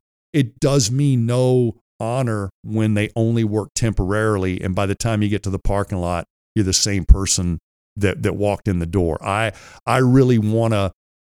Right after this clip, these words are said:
you know, talk about those things and be able to monitor those. So if I realize, do I need to rejigger my movement medicine,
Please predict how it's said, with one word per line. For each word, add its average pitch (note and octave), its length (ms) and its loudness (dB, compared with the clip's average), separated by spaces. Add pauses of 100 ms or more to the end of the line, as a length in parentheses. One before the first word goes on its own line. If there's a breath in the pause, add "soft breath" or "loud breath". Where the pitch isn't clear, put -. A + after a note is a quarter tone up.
(160)
you B2+ 160 4
know, F#2+ 260 2 (160)
talk - 340 0
about G2 360 -4
those F2+ 280 0
things F#2 360 -4
and A2 200 -2
be A2 200 0
able G#2+ 160 0
to F#2+ 80 -2
monitor G2 500 -2
those. F2+ 320 -2
So G2+ 280 -2
if - 120 -6
I A2+ 120 -2
realize, A2 460 -2 (280)
do G#2+ 180 0
I B2 140 0
need C#3 220 2
to A2 80 2
rejigger A2+ 760 0
my G2 160 0
movement G2+ 560 2 (100)
medicine, C3+ 640 0